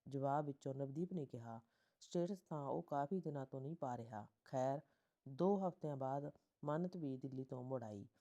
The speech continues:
ਅੱਗੇ ਦੋ ਹਫ਼ਤੇ ਹੀ ਨਵਦੀਪ ਦੇ ਜਨਮ ਦਿਨ ਵਿੱਚ ਰਹਿ ਗਏ ਸਨ। ਇਸ ਵਾਰ ਥੋੜ੍ਹਾ ਨਵਦੀਪ ਦਾ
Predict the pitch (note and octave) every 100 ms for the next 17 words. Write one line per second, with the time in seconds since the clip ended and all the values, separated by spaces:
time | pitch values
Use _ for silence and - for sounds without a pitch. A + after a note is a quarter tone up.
0 | _ _ _ - E3+ F3 G#3+ E3 D#3 F3
1 | F#3 - D#3 D3 D3 D3+ C#3 C#3+ D#3+ D#3+
2 | E3+ D#3+ D3 C#3 C3+ C3 C3 - C3+ E3
3 | D3+ B2+ - B2+ C3+ A#2+ - _ _ _
4 | G3+ G3 D#3+ D3+ D#3 - D3 E3+ E3+ D3
5 | C3+ C#3+ E3 E3 C#3 B2